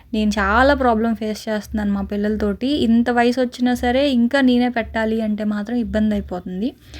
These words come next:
ఏదైనా తింటారండి మా పిల్లలు. ఎక్కువ వెజ్జే ఎక్కువ తింటారు నాన్ వెజ్ కంటే కూడా.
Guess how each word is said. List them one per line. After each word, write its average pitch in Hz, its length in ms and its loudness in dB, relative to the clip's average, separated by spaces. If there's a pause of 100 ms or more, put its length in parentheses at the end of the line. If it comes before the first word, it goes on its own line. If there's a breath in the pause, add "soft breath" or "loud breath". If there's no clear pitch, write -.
(360 loud breath)
ఏదైనా 302 520 4
తింటారండి 277 640 4
మా 233 140 0
పిల్లలు. 240 640 0
ఎక్కువ 262 280 -4
వెజ్జే 220 420 2
ఎక్కువ 254 220 0
తింటారు 214 320 2
నాన్ 202 260 0
వెజ్ 220 220 0
కంటే 196 300 -4
కూడా. 202 260 -2